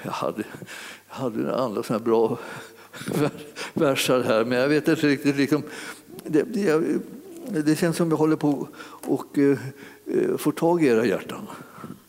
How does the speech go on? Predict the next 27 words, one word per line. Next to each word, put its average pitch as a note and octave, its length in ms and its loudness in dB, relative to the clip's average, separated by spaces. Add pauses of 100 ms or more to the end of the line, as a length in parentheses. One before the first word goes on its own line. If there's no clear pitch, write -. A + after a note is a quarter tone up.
(440)
Alltså, - 320 -8 (760)
jag - 120 -2
vill D3+ 160 4
liksom F3 320 0
att D3 140 -4
ni D#3 100 0
ska C#3 160 -2
vara C3 260 -4
liksom, A#2+ 460 -4 (280)
ni C3 140 -2
ska, B2+ 160 -2 (160)
ska - 220 -2
bli A#2 380 0 (580)
vilda C3 520 2
och E2+ 220 -4
trosvissa. - 840 -4 (320)
Och - 360 -8
ni G2+ 60 -6
ska G#2+ 260 0
liksom A2 500 -4
känna B2 480 -4
på - 380 -6
att - 100 -10
det - 80 -6
här - 240 -8 (320)
milde G2 520 -2
tid, - 560 -4